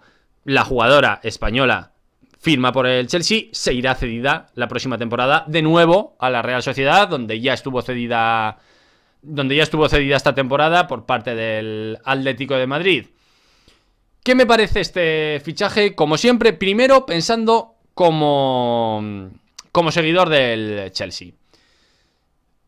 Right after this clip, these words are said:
Me parece que es un, una incorporación en la que tienes mucho que ganar y nada que perder. Me parece muy interesante, principalmente por eso. A día de hoy,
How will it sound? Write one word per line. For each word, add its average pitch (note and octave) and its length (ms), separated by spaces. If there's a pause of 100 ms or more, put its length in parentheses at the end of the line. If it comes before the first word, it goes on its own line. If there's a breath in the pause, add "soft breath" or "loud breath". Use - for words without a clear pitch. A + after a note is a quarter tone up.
(160)
Me D#3 180
parece G#3+ 420
que G3+ 120
es F#3 160
un, D#3+ 340 (160)
una G#3 160
incorporación F3 800 (800)
en C#3+ 220
la C3+ 160
que C3+ 380 (100)
tienes C#3 520 (580)
mucho F#3 600
que G#3 120
ganar F3+ 460 (360)
y C3+ 180
nada C#3+ 340
que A#2 100
perder. G2+ 420 (280)
Me C3+ 180
parece E3 240
muy F#3+ 260
interesante, F#3+ 760 (720)
principalmente G#3+ 640
por C3 140
eso. G#2+ 300 (1080 soft breath)
A D#3+ 100
día A#3+ 240
de A3+ 140
hoy, G#3+ 420